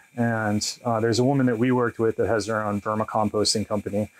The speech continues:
She's got all sorts of experiences like that, you know. Powdery mildew on the zucchini, spray it, those leaves that were affected dry, fall off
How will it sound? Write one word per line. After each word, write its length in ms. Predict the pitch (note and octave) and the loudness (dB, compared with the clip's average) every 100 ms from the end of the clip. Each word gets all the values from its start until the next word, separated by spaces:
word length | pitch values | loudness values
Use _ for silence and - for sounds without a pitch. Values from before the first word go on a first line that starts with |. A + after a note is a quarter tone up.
| - | -6
She's 200 | - B2 | -2 2
got 140 | A#2+ | 2
all 200 | A2 G#2+ | 2 0
sorts 320 | - A2 G2+ | 0 -2 -4
of 100 | G2+ | -8
experiences 640 | G2 - G#2 G2 F#2+ - - | -12 -12 -8 -6 -6 -8 -6
like 180 | - - | -6 -4
that, 200 | A#2 - - | -8 -6 -8
you 80 | |
know. 220 | G2+ G2 - _ - | -8 -8 -10 _ -4
Powdery 360 | C#3 B2+ A#2+ | 0 2 2
mildew 360 | A2+ A2+ A2+ A#2 | 2 2 0 0
on 140 | A2+ | 0
the 60 | A2 | 0
zucchini, 600 | G#2+ G#2 C#3 B2+ B2 B2 - - | -2 -2 -2 0 0 -2 -6 -8
spray 360 | - C3+ B2 | -4 -2 0
it, 220 | A#2+ A#2+ - | 2 0 0
those 280 | A#2+ A2+ A2 | 0 2 2
leaves 200 | A#2 A2 | 0 0
that 120 | A2+ | 2
were 160 | A2 | 2
affected 480 | G#2+ B2 A#2 - A#2 | 0 -2 -2 -2 -2
dry, 380 | A2+ A2 G#2+ G#2 | 0 2 2 0
fall 360 | - A2+ G#2+ G2+ | -2 0 2 4
off 380 | G#2 G2+ - | 4 2 -4